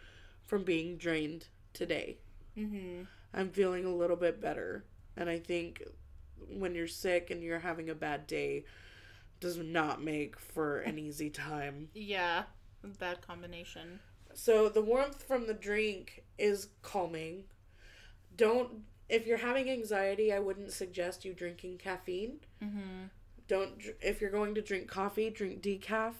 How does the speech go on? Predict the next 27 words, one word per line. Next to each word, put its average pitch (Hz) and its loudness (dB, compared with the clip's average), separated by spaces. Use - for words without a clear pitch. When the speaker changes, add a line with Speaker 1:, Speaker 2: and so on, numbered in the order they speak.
Speaker 1:
If - -6
you're 185 -8
going 175 0
to 175 0
drink 170 -6
tea, 220 -2
drink 175 -4
decaf. 208 -4
Whatever 214 8
it 226 4
is, 202 2
just 202 -8
make 202 -2
sure 202 2
that 196 2
you're 190 0
drinking 175 -6
something 180 0
that 170 4
is 165 0
calming 165 -4
to - -10
you. - -8
Speaker 2:
One 233 0
of 233 4
my 214 0
favorites, 240 0